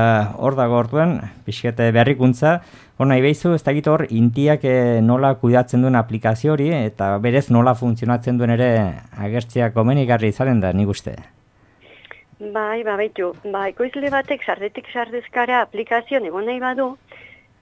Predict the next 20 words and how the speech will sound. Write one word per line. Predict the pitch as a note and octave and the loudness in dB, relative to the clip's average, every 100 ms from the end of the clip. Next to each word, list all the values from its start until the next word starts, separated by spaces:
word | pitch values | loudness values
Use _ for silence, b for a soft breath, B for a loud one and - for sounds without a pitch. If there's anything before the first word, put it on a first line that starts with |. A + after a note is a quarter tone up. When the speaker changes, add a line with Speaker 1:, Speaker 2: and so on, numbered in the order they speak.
| _ _ _ _ | _ _ _ _
Speaker 2:
zirkuitos | G#3+ G3+ C4+ C#4 C4+ - | -10 -6 -4 -2 -2 0
kortos, | C4+ C4 - D#3 F#3 - - - _ _ | -2 -2 -2 -2 -4 -12 -20 -20 _ _
abildua | G#3 A#3 A#3+ A#3 B3 G#3 - - | -4 -2 -4 -4 -2 -2 -2 -6
intia, | G3 - G3+ A3+ G#3+ - | -8 -6 -4 -4 -6 -8
eh, | G3 G3 F#3+ - | -6 -6 -6 -8
intiasa | G3+ G3+ A3 A#3+ G#3+ | -8 -4 -4 -4 -6
punto | - A#3 A#3 A#3+ | -6 -4 0 2
esen | A#3+ B3 E3+ D#3+ B B B _ _ | 2 -2 -4 -4 B B B _ _
helbidera | F#3+ G3 A3+ B3 B3+ B3+ | -2 0 -2 0 2 2
idazten | F3+ G3 G3+ C4+ | 2 -2 -2 -2
badu, | B3+ B3+ C4 B3 - _ _ _ - | 0 2 2 0 -6 _ _ _ -4
edo | F#3+ G3 | 0 0
Intiako | A3+ A3+ B3 B3 C4 | 0 -2 -4 0 -2
we-, | G3+ - | 0 -6
webgunean | - F#3 F#3 A3+ A#3+ A#3 A3+ F#3 | -4 -6 -4 -4 0 0 0 -2
promozion | F#3+ F#3+ F3 F#3+ A#3+ A#3+ | -6 -6 -8 -6 -6 -2
benta | A#3 A#3 A3+ | -2 -2 -2
direkta | A3+ A3+ - G3 | -2 -6 -2 -4
arloan | G3 A3 A3 | -2 -2 0
dagoen | G#3 G#3 A3+ A#3 | -2 -2 2 0